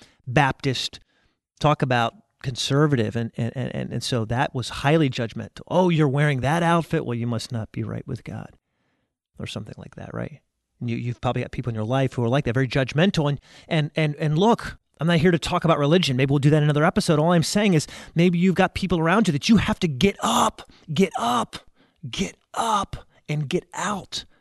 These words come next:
get away. Because you can't handle that. You can't, you can, you can't, you can't. You want to. You want to believe that you can, but you can't. Now, you may have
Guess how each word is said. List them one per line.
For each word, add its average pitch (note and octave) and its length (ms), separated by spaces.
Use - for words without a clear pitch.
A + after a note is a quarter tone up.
get G3 120
away. G3 720
Because F#3 280
you C4+ 80
can't B3 360
handle C4+ 340
that. G3+ 240
You C4 180
can't, - 520
you C#3+ 180
can, C#3 600
you A#2+ 160
can't, - 500
you A#2 120
can't. - 280
You D#3 160
want E3+ 320
to. - 220
You D3 160
want F3+ 240
to G#3+ 80
believe D#3 280
that C#3+ 140
you C3 80
can, A#2+ 340
but - 160
you C3 60
can't. - 320
Now, A2 120
you F3+ 400
may D#3 320
have C#3 440